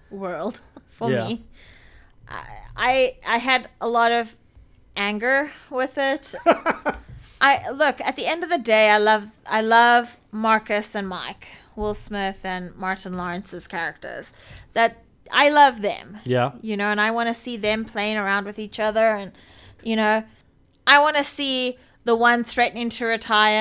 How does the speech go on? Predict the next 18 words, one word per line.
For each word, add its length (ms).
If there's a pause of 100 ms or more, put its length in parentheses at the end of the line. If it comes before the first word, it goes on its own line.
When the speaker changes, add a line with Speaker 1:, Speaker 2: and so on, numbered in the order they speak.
(120)
Speaker 1:
and 100
the 100
other 180
one 180
saying, 280
"No, 220
don't 240
do 80
it." 280 (360)
And 380
the, 160
the 100
constant 480
back 200
and 140
forth 340
kind 300
of, 280